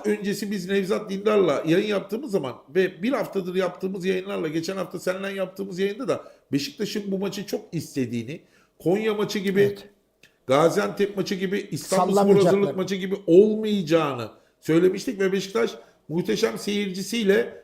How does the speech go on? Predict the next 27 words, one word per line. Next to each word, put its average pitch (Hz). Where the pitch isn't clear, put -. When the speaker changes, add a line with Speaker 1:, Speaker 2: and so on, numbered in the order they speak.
Speaker 1:
bu 175
maçı 202
ne 220
kadar 175
istediğini 196
ilk 240
yarıda 180
oynadığı 190
oyunla 190
da 226
gösterdi. 170
Fakat 220
Galatasaray 208
şimdi 208
on 202
kişi. 127
Ee, 123
ikinci 180
yarı 208
tabii 170
attığı 170
gol 196
çok 185
büyük 185
bir 185
moral 180
verdi. 175